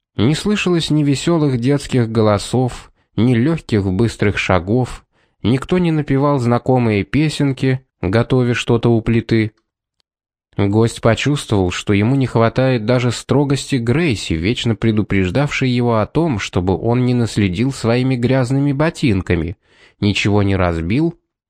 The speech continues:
и не устраивал тут и беспорядок. Инспектор уселся за кухонным столом напротив хозяина, потягивающего чай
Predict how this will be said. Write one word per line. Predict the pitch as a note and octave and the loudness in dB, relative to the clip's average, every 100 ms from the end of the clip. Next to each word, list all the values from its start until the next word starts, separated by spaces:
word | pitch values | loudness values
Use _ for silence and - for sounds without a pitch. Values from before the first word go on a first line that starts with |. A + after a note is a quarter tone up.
| _ - | _ -2
и | D3+ | 0
не | G#3 | 2
устраивал | A3+ - B2+ A2 A2 C#3+ F#3+ | -2 -2 0 2 2 0 -2
тут | - G2+ B2 | 0 2 2
и | |
беспорядок. | A2+ B2 - E3+ B2+ E2+ E2 - - _ _ _ _ _ _ _ _ _ _ - | 0 -2 0 2 2 0 -2 -6 -18 _ _ _ _ _ _ _ _ _ _ -2
Инспектор | A#2+ B2+ - G3+ - E3 | 0 0 -2 -2 0 0
уселся | D3 F3 E3+ - | 0 0 0 0
за | C#3 C#3+ | 0 0
кухонным | - D3+ D3 C3+ B2+ | 0 0 0 0 0
столом | - B2 C#3 D#3 G#2+ | 0 0 2 0 0
напротив | G2 - G2+ F#2+ F#2 | 0 0 0 0 -4
хозяина, | - G2 F2+ A#2 C3 A#2+ A#2+ - | 0 0 2 0 0 0 -2 0
потягивающего | A2+ - A#2+ A2+ A#2 A2+ G#2+ - G2 | 0 2 0 2 0 0 0 0 0
чай | F2+ - D3+ C#3+ - | 0 0 0 -2 -6